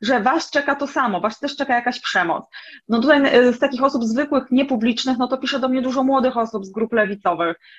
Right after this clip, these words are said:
e, s-, najczęściej studentów, e, studentek, <laughs> głównie, głównie dziewczyn,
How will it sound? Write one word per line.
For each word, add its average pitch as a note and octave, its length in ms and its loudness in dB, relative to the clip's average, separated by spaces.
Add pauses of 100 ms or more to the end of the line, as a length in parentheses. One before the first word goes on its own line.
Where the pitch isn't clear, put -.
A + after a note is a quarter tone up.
(180)
e, G3+ 40 6
s-, G3+ 280 4
najczęściej A3+ 460 2
studentów, A3 680 -2 (380)
e, G#3+ 380 6
studentek, A3 680 0
<laughs> B3 340 -4 (120)
głównie, G#3 300 -2 (140)
głównie G#3 260 -4
dziewczyn, G3+ 400 2